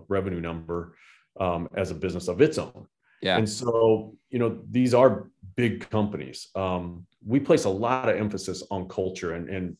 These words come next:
Speaker 1: you know, a few years back, we even sat down and we s-, we locked in our culture, because with growth, you can really, uh, put that at risk.
Speaker 2: Yeah.
Speaker 1: So we really wanna pay attention to our culture every day. But the one big thing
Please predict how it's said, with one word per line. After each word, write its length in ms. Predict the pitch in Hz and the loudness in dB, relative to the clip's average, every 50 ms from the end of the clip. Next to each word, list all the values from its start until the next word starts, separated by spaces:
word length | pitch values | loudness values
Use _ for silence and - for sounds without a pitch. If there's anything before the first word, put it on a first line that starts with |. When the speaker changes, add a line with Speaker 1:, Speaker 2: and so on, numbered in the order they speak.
| _ - | _ -10
Speaker 1:
you 180 | 87 101 95 | -8 -6 -4
know, 80 | 95 92 | -4 -4
a 60 | 90 | -6
few 180 | 92 - 131 120 | -4 -2 0 0
years 240 | 113 110 101 92 | 0 0 0 -2
back, 340 | - - 104 104 101 98 - | -2 -2 0 0 0 -2 -2
we 140 | 95 101 107 | -4 -2 0
even 220 | 107 107 101 95 92 | 0 0 0 -2 -4
sat 300 | 92 - 107 87 - - | -2 -2 -2 -2 -2 -2
down 220 | 101 95 92 90 | -4 -4 -4 -4
and 60 | 90 | -4
we 80 | 90 98 | -4 -6
s-, 280 | 95 - - - - _ | -6 -8 -10 -14 -14 _
we 120 | - 104 110 | -6 -4 -4
locked 500 | 101 90 - 95 98 95 92 - - - | -4 -4 -2 -2 -2 -2 -4 -6 -8 -8
in 160 | 92 92 90 | -6 -6 -6
our 120 | 82 80 | -6 -8
culture, 440 | - - - - 87 87 87 - 80 | -10 -12 -8 -6 -6 -6 -6 -6 -8
because 460 | 76 78 80 - 95 87 85 80 - - - - - - - _ - | -10 -8 -4 -2 -2 -2 -2 -6 -10 -16 -20 -20 -20 -20 -20 _ -8
with 200 | 98 92 - - | -8 -8 -6 -4
growth, 420 | 95 104 113 117 113 107 101 104 - - - - _ - | 0 4 6 6 6 6 4 0 -6 -14 -20 -20 _ -10
you 140 | 104 101 98 | -10 -8 -6
can 180 | - 104 95 | -6 -4 -2
really, 380 | 95 101 98 95 92 87 - - _ _ _ - | -2 0 0 0 -2 -4 -6 -12 _ _ _ -6
uh, 160 | 92 87 87 | -6 -4 -4
put 280 | 82 - - - 113 - | -6 -6 -4 -4 -2 0
that 160 | 107 104 90 | 0 0 0
at 140 | 78 60 76 | -2 -4 -4
risk. 400 | 87 98 92 87 82 - - - - - _ _ | -2 0 0 0 -2 -4 -8 -16 -20 -20 _ _
Speaker 2:
Yeah. 220 | - 92 92 92 92 - _ | -4 -2 -2 -2 -2 -6 _
Speaker 1:
So 120 | - 90 | -8 -6
we 120 | 85 92 | -6 -6
really 260 | 104 113 - 147 147 147 | -4 -2 0 0 2 2
wanna 160 | 139 135 120 | 2 0 0
pay 220 | - - - 117 | 0 2 4 4
attention 400 | 107 - - 117 113 107 - 95 | 4 4 0 -2 -2 -2 -4 -4
to 60 | 87 | -2
our 100 | 85 78 | -2 -4
culture 360 | - - 104 104 104 - 101 92 | -2 -2 -2 -2 -2 0 0 0
every 160 | 85 90 87 | 0 -2 -2
day. 220 | 82 98 95 92 | 0 0 0 0
But 180 | 90 80 - - | 0 -4 -6 -6
the 180 | - 95 95 - | -6 -6 -6 -8
one 400 | - - - 143 180 220 196 110 | -10 -6 -2 0 0 0 0 -2
big 340 | - - 135 139 127 - - | -2 2 2 2 2 0 -2
thing 260 | - 123 113 110 104 | -2 0 0 0 0